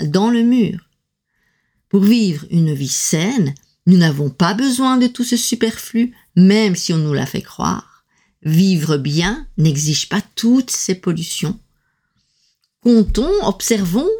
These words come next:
et faisons le tri. C'est la période idéale, l'axe Vierge-Poisson. L'océan, représenté par ce signe des Poissons,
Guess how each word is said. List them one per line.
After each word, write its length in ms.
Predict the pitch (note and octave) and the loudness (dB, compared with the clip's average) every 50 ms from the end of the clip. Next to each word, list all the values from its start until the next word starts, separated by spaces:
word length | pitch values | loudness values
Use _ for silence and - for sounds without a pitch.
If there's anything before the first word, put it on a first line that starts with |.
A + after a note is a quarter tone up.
| - - | -6 -6
et 100 | A#3 F3+ | -6 -4
faisons 260 | - G#3 A3+ C4+ D#4 | -2 0 0 0 0
le 140 | D4 D4 C#4+ | 0 -2 -2
tri. 360 | - - - F#4 F4+ F4 - _ _ _ _ _ _ | -4 -6 -4 -4 -4 -4 -6 _ _ _ _ _ _
C'est 120 | - D#3 | -6 -4
la 100 | D#3+ E3 | -4 -2
période 460 | - - F3 F3+ A3 B3 B3 A#3+ - - | -2 -4 -2 0 0 0 0 0 -4 -4
idéale, 600 | - A3 G3 F3 F#3+ E3+ C#3 C3+ C#3+ C#3+ - E3+ - _ _ _ _ - | -2 -2 0 0 0 0 0 -4 -6 -6 -10 -12 -16 _ _ _ _ -6
l'axe 320 | C#3 A#2+ A#2 - - - | -6 -6 -4 -6 -10 -10
Vierge-Poisson. 800 | F3+ E3 D#3+ E3 B2 - - - - - - - - - - - - _ _ _ _ _ _ _ _ _ _ _ _ _ _ _ _ _ _ _ _ _ _ _ _ _ _ _ _ _ _ _ _ _ _ _ _ _ _ _ _ _ _ _ _ _ _ _ _ _ _ _ _ F3+ | -6 -4 -4 -4 -4 -6 -8 -10 -8 -8 -8 -6 -6 -6 -6 -10 -14 _ _ _ _ _ _ _ _ _ _ _ _ _ _ _ _ _ _ _ _ _ _ _ _ _ _ _ _ _ _ _ _ _ _ _ _ _ _ _ _ _ _ _ _ _ _ _ _ _ _ _ _ 0
L'océan, 580 | F#3+ G3 G3 F#3+ - - F3+ E3 F3 G#3+ D#4+ G4+ F#4+ D#4+ A#3 - | 0 2 0 0 -2 0 0 2 2 0 -2 -4 -8 -10 -12 -8
représenté 680 | - - A3 - - G#3+ G3+ F#3+ F#3+ F#3+ F#3 D#4 E4 | -4 -4 -4 -2 -2 -2 0 0 0 -2 -2 -4 -4
par 140 | - G3 F3+ | -4 -4 -4
ce 120 | - - | -2 -2
signe 260 | E3+ - - G#3+ G#3 E3+ | -2 0 2 2 4 4
des 100 | E3 E3 | 2 -2
Poissons, 600 | - - D#3+ D3+ - - - - G3+ B3+ B3+ | -4 -6 -8 -6 -4 -4 -4 -2 -2 -4 -4